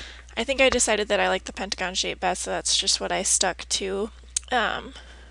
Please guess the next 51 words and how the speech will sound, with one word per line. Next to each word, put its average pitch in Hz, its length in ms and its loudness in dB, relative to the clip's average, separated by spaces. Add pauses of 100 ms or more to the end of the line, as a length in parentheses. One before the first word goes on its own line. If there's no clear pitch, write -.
(160)
radius 240 480 4
will 220 100 0
affect 277 240 -4
your 196 100 -4
blur 185 240 -4
the 190 100 -6
most. 190 280 -4
You 190 60 -8
can 208 120 -6
also 190 240 -2
play - 200 -2
around 185 220 -4
with 196 160 -8
blade 185 260 -4
curvature, 190 680 -6 (640)
and 196 180 -4
you'll 196 120 -4
get - 160 -6
slightly - 340 -4
different 196 400 -8
blur 185 420 -6 (400)
from 226 240 -8
that. 190 320 -2
So - 120 0
just - 240 0
take 381 200 4
some 359 160 -4
time 302 240 -2
and 262 120 -6
play 233 180 -8
around 214 180 -2
with 202 100 -8
these 196 160 -6
settings 190 460 -4
and 214 140 -6
see 226 520 -4 (500)
what 208 340 0
works 196 340 4
for 208 120 -6
you. 202 380 -2 (120)
Um, 202 360 0 (800)
so - 180 6
the 254 100 6
thing 294 220 4
with 294 180 2
lens 214 280 4
blur 196 280 0
is - 220 2
that - 200 2
it 202 120 2
takes - 500 0